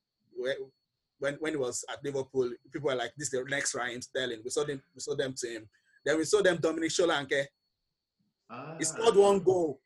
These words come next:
Speaker 1: one league goal for Liverpool, and we sold them to him for, like, almost eighteen million or something, like, double figures. He has not scored a single goal for them. And we sold them a left back to Brad Smith for seven million. This guy didn't even play up to two appearances for Liverpool.
Speaker 2: Wow.
Speaker 1: So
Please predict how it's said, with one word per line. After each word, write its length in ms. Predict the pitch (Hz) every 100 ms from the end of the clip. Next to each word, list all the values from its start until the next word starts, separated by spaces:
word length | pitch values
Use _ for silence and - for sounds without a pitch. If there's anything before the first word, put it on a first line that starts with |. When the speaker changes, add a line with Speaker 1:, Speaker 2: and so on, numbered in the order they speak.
| _
Speaker 1:
one 360 | 151 185 202
league 180 | 175 170
goal 160 | 143 156
for 160 | 143
Liverpool, 380 | 131 147 139 139
and 80 | 127
we 60 | 127
sold 180 | 180
them 120 | 156 151
to 140 | 139
him 120 | 135
for, 120 | 139
like, 180 | 123 120 - _ _ -
almost 320 | 170 175 180
eighteen 320 | 143 135 165
million 220 | 151 147
or 40 | 135
something, 420 | 151 139 131 98 _
like, 160 | 127 131 _ _ _ -
double 240 | 139 175
figures. 500 | 170 170 143 113 - - _ _ _ _
He 80 | -
has 160 | 143 139
not 140 | 180
scored 300 | 170 165 147
a 60 | 131
single 260 | - 135
goal 160 | 135 131
for 140 | 123
them. 180 | 117 107 104 _ _ -
And 120 | 139
we 80 | 151
sold 220 | 208 196
them 120 | 180
a 40 | 160
left 280 | 151 151 139
back 180 | 143 - -
to 100 | 131
Brad 300 | 117 139 139
Smith 300 | - 170 - - -
for 120 | -
seven 340 | 143 196 190 180
million. 300 | 165 143 107 - -
This 100 | 208
guy 140 | 202
didn't 180 | 175 175 170
even 120 | 170
play 140 | 170
up 300 | 165 151 156 -
to 440 | - 131 135 135 127 _
two 240 | - 196 -
appearances 460 | 156 165 156 143 -
for 80 |
Liverpool. 440 | 131 135 131 123 110 -
Speaker 2:
Wow. 220 | - 165
Speaker 1:
So 120 | -